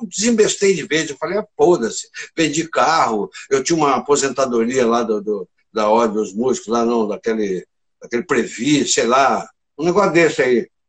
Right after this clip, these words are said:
Porque tava também começando a balançar, que ninguém tava roubando pra caramba e, pre-, que, e, e, e perigava quebrar aquilo tudo. Eu falei, "Quer saber? Eu vou tirar esse dinheiro aqui e vou botar", e botei cordas.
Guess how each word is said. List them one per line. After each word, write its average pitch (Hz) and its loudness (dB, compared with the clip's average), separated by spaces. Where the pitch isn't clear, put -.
Porque 196 2
tava 175 2
também 165 2
começando 156 2
a 139 2
balançar, 156 2
que 147 0
ninguém 139 0
tava 151 0
roubando 156 2
pra 156 2
caramba 139 -2
e, 127 -6
pre-, 131 -8
que, 120 4
e, 143 0
e, 131 2
e 120 -2
perigava 143 2
quebrar 135 2
aquilo 123 -6
tudo. 143 0
Eu 127 -8
falei, 127 -4
"Quer 120 -6
saber? 113 0
Eu 131 2
vou 127 -4
tirar 123 -2
esse - -8
dinheiro 113 -4
aqui - -4
e 143 -2
vou 143 2
botar", 147 0
e 143 0
botei - -6
cordas. 143 2